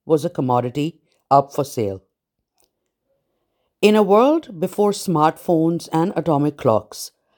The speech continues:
a remarkable mo-, woman known as Ruth Belville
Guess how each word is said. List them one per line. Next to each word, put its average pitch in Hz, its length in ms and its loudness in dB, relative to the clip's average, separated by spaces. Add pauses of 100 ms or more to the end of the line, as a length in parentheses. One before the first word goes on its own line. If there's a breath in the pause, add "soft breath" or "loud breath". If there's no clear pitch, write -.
(220)
a 165 180 4
remarkable 180 580 2
mo-, 185 240 -2
woman 175 460 2 (160)
known 165 380 0
as 143 280 -2
Ruth 214 480 -2
Belville 131 720 0